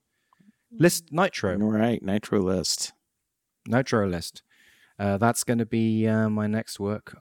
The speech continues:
Speaker 1: uh, is gonna be on that. Uh, hopefully get it done by next, next show.
Speaker 2: By the way, have you noticed that I'm not
Speaker 1: Maybe.
Speaker 2: talking as much this show?
Speaker 1: Well, actually, I wanted, well, no, I haven't, not really,
Speaker 2: Really?
Speaker 1: because honestly, for the, yeah, for the first, <laughs> for the first hour, you were talking a lot,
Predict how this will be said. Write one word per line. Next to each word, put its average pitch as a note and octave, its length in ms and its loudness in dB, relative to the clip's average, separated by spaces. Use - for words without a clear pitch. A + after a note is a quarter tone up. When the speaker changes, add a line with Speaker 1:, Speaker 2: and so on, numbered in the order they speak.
Speaker 1:
uh, G2+ 340 -2
is G2+ 120 -8
gonna G#2 240 -8
be G#2 200 -6
on G#2+ 160 -6
that. A2+ 220 -2
Uh, G#2+ 380 -4
hopefully A2 300 0
get A2 120 2
it G#2+ 60 -4
done A2 180 0
by G#2+ 120 0
next, G#2+ 340 -4
next G#2+ 160 -6
show. D3 240 0
Speaker 2:
By C#3 80 6
the C3+ 60 8
way, C3 60 8
have C#3+ 100 4
you G#3 60 4
noticed F3+ 240 2
that B2 100 -4
I'm A#2 40 4
not A2+ 100 4
Speaker 1:
Maybe. A2 80 2
Speaker 2:
talking A2 340 2
as A2+ 100 -4
much G#2+ 180 -4
this G#2+ 120 -4
show? G#2 260 -2
Speaker 1:
Well, D#3 180 8
actually, D#3+ 340 4
I - 40 4
wanted, F#3+ 300 2
well, C3+ 240 2
no, B2+ 280 6
I F#2 140 2
haven't, G2 380 -2
not F#2 140 -8
really, G2 240 6
Speaker 2:
Really? G4+ 100 6
Speaker 1:
because B2 260 4
honestly, A2 300 2
for A2+ 120 -2
the, - 120 -4
yeah, A#2+ 180 6
for B2+ 140 0
the B2 100 2
first, - 440 4
<laughs> - 120 -2
for D#3 160 2
the - 200 2
first - 480 0
hour, A#2 340 4
you G#2+ 220 0
were A2+ 120 0
talking A2+ 320 -6
a A2 40 2
lot, A2+ 220 4